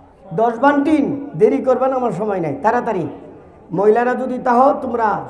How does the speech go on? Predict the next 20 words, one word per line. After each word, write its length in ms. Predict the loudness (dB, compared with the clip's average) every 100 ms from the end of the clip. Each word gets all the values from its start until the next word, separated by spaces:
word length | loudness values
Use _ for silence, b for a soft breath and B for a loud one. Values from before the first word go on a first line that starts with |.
| -4
সবার 260 | -2 0
আগে, 300 | -2 -2 -6 -8 -16 -20 -20 -20 -20 -10
তোমরা 300 | -4 -2 0
বলতে 260 | 0 0
পারো, 160 | -2 -2
"দশ 180 | 0 0
বান 220 | 0 0
টিন 200 | -2 2
খারাপ।" 360 | 8 10 10 8 -4 -6 0
মাশাআল্লাহ। 580 | 4 4 4 2 -2 -4 -10 -12 -16 -16 -20 -20 -20 -20 -20 -20 -20 -20 _ _ -2
এ 140 | 2 4
সাদেক 460 | 4 0 2 0
ভাই 140 | 0 0
যে 140 | 2
আছে, 300 | 0 0 -4
মাশাআল্লাহ, 640 | -4 -4 -2 -4 -4 -6 -6 -14 -20 -20 -20 -14 -6
এ 160 | -6
সাদেক 420 | -2 -2 -2 -6
ভাই 120 | -6 -6
সব 760 | -4 2 4 6 6 6 4